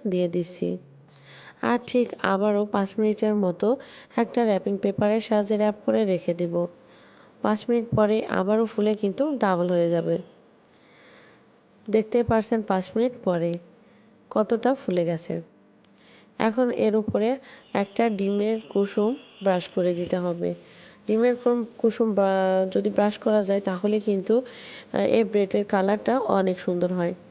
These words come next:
এখন এটা আমি ইলেকট্রিক ওভেনে বেক করব, তাই একশো আশি ডিগ্রি সেলসিয়াসে পঁচিশ মিনিট বেক করে নিব। আর যদি আপনারা চুলায় বেক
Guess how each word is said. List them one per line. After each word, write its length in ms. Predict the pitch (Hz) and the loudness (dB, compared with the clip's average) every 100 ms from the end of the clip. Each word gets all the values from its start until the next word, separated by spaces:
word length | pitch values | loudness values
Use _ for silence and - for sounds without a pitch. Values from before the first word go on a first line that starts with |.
| - - - - - - - - - - - - - - - | -20 -20 -20 -20 -20 -20 -20 -20 -20 -20 -20 -20 -20 -20 -4
এখন 280 | 214 214 226 | -2 0 2
এটা 340 | - 214 226 | 2 2 2
আমি 160 | 214 220 | 2 2
ইলেকট্রিক 640 | 226 202 208 208 240 220 190 | 2 2 2 0 -2 2 2
ওভেনে 340 | 196 220 214 | 4 2 2
বেক 200 | 202 196 | 2 0
করব, 340 | - 190 190 262 - - - - | 0 0 2 0 -4 -16 -16 -4
তাই 140 | 240 240 | 0 0
একশো 440 | - 214 - 240 | 2 0 0 0
আশি 420 | - 196 196 226 | 0 0 0 0
ডিগ্রি 380 | 208 202 202 226 | 2 2 2 2
সেলসিয়াসে 760 | - 202 196 - 208 185 220 285 - - - - | 2 0 0 2 2 2 0 -2 -6 -20 -18 -2
পঁচিশ 420 | 220 220 240 220 214 | 0 2 0 0 0
মিনিট 160 | 262 - | -2 -2
বেক 200 | 202 196 190 | 0 0 0
করে 200 | 185 180 | -2 0
নিব। 360 | 175 175 180 185 - - - - | -2 -2 -4 -4 -10 -20 -20 -6
আর 260 | 196 202 208 | -2 0 0
যদি 260 | 226 240 | 0 0
আপনারা 440 | 226 226 214 214 226 | 0 0 2 2 2
চুলায় 360 | - 208 208 | 0 2 2
বেক 200 | 208 220 | 2 -2